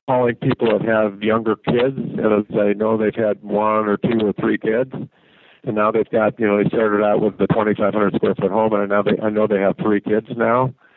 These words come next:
I'll call them with an opportunity. Say, "Mike, congrats on your third kid. You may be ready for a,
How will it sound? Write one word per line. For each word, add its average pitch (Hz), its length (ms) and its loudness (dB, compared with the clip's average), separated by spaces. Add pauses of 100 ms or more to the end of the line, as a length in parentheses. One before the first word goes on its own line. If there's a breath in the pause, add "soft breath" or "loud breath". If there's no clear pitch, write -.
(380 soft breath)
I'll 107 140 2
call 117 300 0
them 110 100 0
with 104 160 0 (260)
an 113 120 0
opportunity. 92 840 0 (240)
Say, 104 120 0
"Mike, 135 260 0 (160)
congrats 113 440 -2
on 117 180 0
your 107 100 0
third 117 360 0
kid. 127 420 -2
You 117 100 0
may 117 140 0
be 117 120 0
ready 117 380 2
for 107 240 0
a, 98 140 0